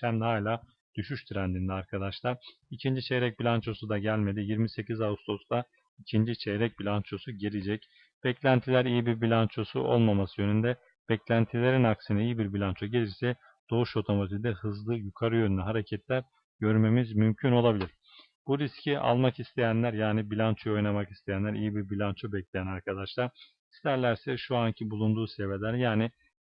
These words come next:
kısacı, al satçı, kısa vadede işlem, işlem yapan arkadaşlar iki yüz otuz beş, iki yüz otuz yedi seviyesinden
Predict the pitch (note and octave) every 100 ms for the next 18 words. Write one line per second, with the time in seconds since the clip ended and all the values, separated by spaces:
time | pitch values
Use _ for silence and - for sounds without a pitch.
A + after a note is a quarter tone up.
0 | - B2+ - A#2+ B2+ B2 B2 A#2 - A2+
1 | - A#2+ - - A#2+ A2 G#2 G2+ G#2 -
2 | A#2+ A2+ D3 - B2 A2+ G2+ G2+ G#2+ G2+
3 | F#2+ G2 - A#2+ - - _ - A#2+ D3+
4 | C3+ C3 C3 B2+ B2+ - A2+ B2+ A#2 A2+
5 | A#2+ A2+ A#2 - A2 G2+ G2 - G#2+ A#2+